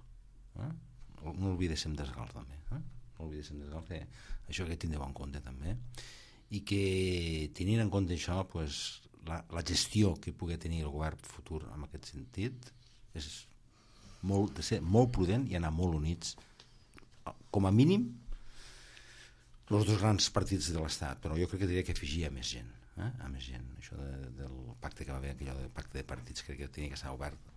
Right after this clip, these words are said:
o sigui, a me-, a més gent, eh? És un criteri molt particular.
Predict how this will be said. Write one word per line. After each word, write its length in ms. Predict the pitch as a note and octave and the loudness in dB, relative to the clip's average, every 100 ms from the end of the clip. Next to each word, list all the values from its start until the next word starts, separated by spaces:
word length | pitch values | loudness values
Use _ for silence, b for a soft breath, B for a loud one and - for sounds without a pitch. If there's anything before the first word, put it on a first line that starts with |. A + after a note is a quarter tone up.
| - - | -16 -8
o 60 | - | -8
sigui, 140 | - - - | -8 -10 -8
a 40 | C3 | -8
me-, 120 | - | -8
a 100 | C#2+ | -6
més 160 | C#2 C2 | -6 -6
gent, 240 | B1 A#1 - - | -6 -8 -10 -8
eh? 80 | A#2+ - - D2+ | -8 -8 -10 -10
És 80 | C2+ | -8
un 120 | C2+ B1 - | -8 -10 -8
criteri 320 | D#2 D2+ D2+ D2+ | -4 -2 -2 -2
molt 160 | D2 - - - | -4 -6 -10 -4
particular. 540 | C2 - - A1+ - | -4 -4 -6 -6 -10